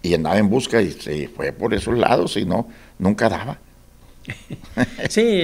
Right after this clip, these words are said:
Speaker 2: está muy interesante la vida de él, y,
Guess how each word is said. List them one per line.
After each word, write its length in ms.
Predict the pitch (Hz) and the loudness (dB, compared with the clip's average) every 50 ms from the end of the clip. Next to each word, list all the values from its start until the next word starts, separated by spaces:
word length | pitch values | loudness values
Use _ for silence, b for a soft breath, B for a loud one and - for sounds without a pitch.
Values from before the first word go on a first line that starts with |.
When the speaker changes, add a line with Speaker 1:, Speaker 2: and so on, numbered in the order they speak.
| 147 127 123 127 131 - - - - | 0 -2 -4 -6 -6 -8 -8 -10 -10
Speaker 2:
está 280 | - - 143 - - 220 | -6 -4 -4 0 0 2
muy 120 | 226 240 | 2 2
interesante 680 | 247 196 190 143 135 117 151 156 143 - 123 113 107 107 | 2 4 4 2 2 2 0 0 2 0 -2 -2 -2 -6
la 360 | 104 107 113 110 107 107 104 104 120 | -6 -6 -6 -6 -6 -8 -8 -10 -10
vida 360 | 117 110 113 139 156 156 143 | -10 -8 -4 -4 -2 -2 -2
de 120 | 131 131 131 | -2 -4 -6
él, 140 | 127 113 98 B B B B B B | -6 -8 -12 B B B B B B
y, 280 | - 131 127 - - | -8 -8 -8 -8 -10